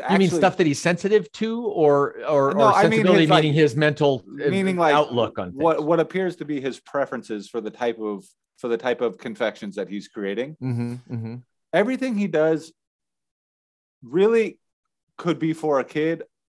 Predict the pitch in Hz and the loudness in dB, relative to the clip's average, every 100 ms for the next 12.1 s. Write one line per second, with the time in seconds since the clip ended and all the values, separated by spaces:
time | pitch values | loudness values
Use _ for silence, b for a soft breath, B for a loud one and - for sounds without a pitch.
0 | _ 131 147 147 127 113 110 113 113 - | _ -2 2 2 2 -2 0 0 -2 -4
1 | 139 156 156 120 123 117 117 113 110 120 | -2 -2 -2 -4 -2 -4 -4 -6 -6 -4
2 | 117 113 117 123 170 208 185 156 143 113 | -4 -4 -8 -2 2 4 2 -2 -6 -2
3 | 110 104 110 104 - _ _ _ _ 175 | -2 -2 -8 -8 -12 _ _ _ _ -6
4 | 180 202 208 147 156 175 175 143 143 - | -2 0 2 2 2 2 0 -2 -4 -6
5 | 120 127 131 127 - 107 107 95 - 110 | -4 -2 -2 -4 -4 -6 -6 -10 -10 -4
6 | 107 101 95 117 123 139 135 117 107 107 | -4 -4 -8 -4 -2 -2 -4 -4 -2 -2
7 | 104 85 80 - _ b b 101 92 123 | -4 -8 -14 -20 _ b b -10 -8 -4
8 | 160 156 160 135 117 - 127 - 147 - | -2 -2 -2 -4 -6 -6 -8 -6 -6 -6
9 | 160 156 147 151 123 - 135 135 120 131 | -4 -2 0 -2 -4 -6 -2 -2 -2 -4
10 | 127 123 120 117 107 - 110 113 117 110 | -6 -8 -10 -10 -12 -6 -4 -2 -4 -6
11 | 90 - 127 131 147 139 135 - 139 135 | -8 -10 -10 -8 -2 -2 -2 -6 -8 -10